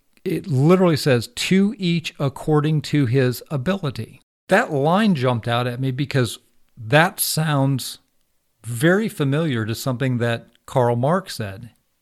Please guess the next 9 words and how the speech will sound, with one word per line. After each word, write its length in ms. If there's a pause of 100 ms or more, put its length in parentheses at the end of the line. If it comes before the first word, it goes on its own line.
(120)
but 120
he 100
changed 540
one 800 (280)
word. 540 (880)
And 560 (540)
the 160
word 400
is 380